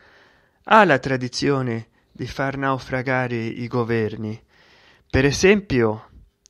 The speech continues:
giusto la Lega, il partito di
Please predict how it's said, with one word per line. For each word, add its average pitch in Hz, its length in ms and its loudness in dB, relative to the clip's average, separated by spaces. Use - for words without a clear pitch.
giusto 190 420 2
la 151 140 4
Lega, 147 680 2
il 120 200 -10
partito 123 840 4
di 120 640 -2